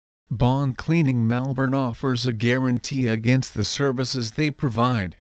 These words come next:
This means they do everything to make sure your property looks neat and clean and you get the bond back in full.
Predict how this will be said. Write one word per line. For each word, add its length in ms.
This 260
means 480
they 220
do 340
everything 480
to 140
make 260
sure 260
your 260
property 680
looks 400
neat 240
and 200
clean 400
and 140
you 60
get 260
the 100
bond 540
back 320
in 160
full. 460